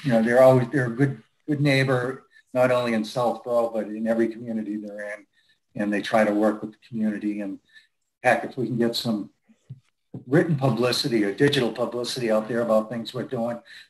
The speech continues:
<laughs> we're always looking to do that. Uh, Scott, I just wanna make sure I didn't misquote on all the work we're doing out there. I don't know if all the planting we were looking at is in previously disturbed area, but I,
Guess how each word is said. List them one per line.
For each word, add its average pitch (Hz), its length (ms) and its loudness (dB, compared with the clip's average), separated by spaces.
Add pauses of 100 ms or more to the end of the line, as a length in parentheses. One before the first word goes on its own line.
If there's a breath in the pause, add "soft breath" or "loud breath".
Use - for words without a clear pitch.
(160)
<laughs> - 480 -8
we're - 180 2
always 120 300 4
looking 117 280 0
to 107 140 -6
do 110 180 2
that. 104 360 -2 (440 soft breath)
Uh, 110 260 2
Scott, 131 420 4
I 127 80 6
just 127 120 -2
wanna 143 120 4
make 120 140 2
sure 131 160 0
I 117 80 2
didn't 113 280 -2
misquote 120 640 -4 (140)
on 107 480 0 (540)
all 120 180 0
the 117 160 4
work 117 260 4
we're 113 100 -2
doing 120 360 0
out 117 200 0
there. 120 100 0
I 113 60 4
don't 127 180 2
know 123 120 2
if 110 60 -4
all 120 140 0
the - 60 -8
planting 131 640 -2
we 110 60 -2
were 107 80 -4
looking 107 320 -6
at 104 280 -4 (480 soft breath)
is 113 160 -2
in 104 140 -2
previously 110 1000 -2
disturbed 104 720 -4 (560)
area, 110 320 0
but 104 160 -4
I, 104 180 -4